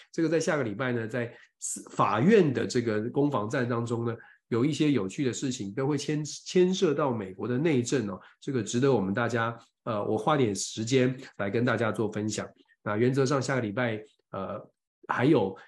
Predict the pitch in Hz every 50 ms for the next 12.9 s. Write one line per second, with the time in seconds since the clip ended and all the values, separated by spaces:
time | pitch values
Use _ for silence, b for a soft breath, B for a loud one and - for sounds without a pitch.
0 | B B _ - - 180 156 127 131 120 - - 175 175 180 185 190 139 - -
1 | B B B B - - 135 120 120 - - 151 151 156 147 123 - - - 127
2 | 123 120 113 110 113 151 185 185 160 123 107 107 110 117 135 135 135 123 113 107
3 | 113 113 127 127 123 127 127 123 127 131 107 104 101 98 95 90 95 - - 160
4 | 139 120 107 107 107 127 123 123 127 120 117 120 117 123 117 120 110 101 95 -
5 | 123 107 98 98 92 98 - - 120 104 92 - B B B B B _ - 151
6 | 143 143 151 151 156 147 165 147 127 120 - 98 95 104 104 107 - - 175 160
7 | 151 165 165 156 135 127 143 139 135 101 92 B B B B B _ _ - 113
8 | 104 95 92 95 110 143 196 202 147 135 110 95 95 107 131 147 135 123 127 123
9 | 120 120 123 127 123 120 110 92 110 127 123 107 117 117 113 104 - - _ _
10 | _ - - - 113 120 160 156 147 143 143 127 123 107 98 98 131 147 147 127
11 | 120 120 123 123 101 - B B B B - - 220 214 196 - - 131 143 139
12 | 139 - - - 113 98 98 101 98 98 170 165 143 123 117 110 104 98